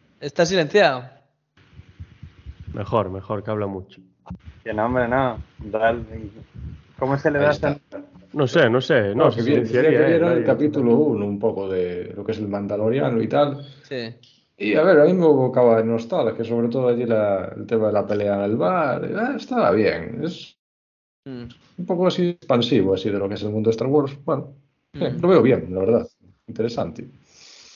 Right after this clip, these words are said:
Speaker 2: Yo
Speaker 1: Mm.
Speaker 2: solo la vería por Gus Fring, pero
Speaker 1: Hostia, Gus Fring,
Speaker 4: Mm.
Speaker 1: menudo jefe.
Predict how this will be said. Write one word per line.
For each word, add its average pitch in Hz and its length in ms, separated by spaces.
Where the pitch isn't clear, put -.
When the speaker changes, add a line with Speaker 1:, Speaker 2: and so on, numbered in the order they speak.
Speaker 2:
Yo 127 100
Speaker 1:
Mm. - 20
Speaker 2:
solo 127 200
la 127 100
vería 131 280
por 135 200
Gus 120 220
Fring, 101 360
pero 95 180
Speaker 1:
Hostia, 131 480
Gus 131 200
Fring, 143 260
Speaker 4:
Mm. 123 40
Speaker 1:
menudo 135 260
jefe. 127 500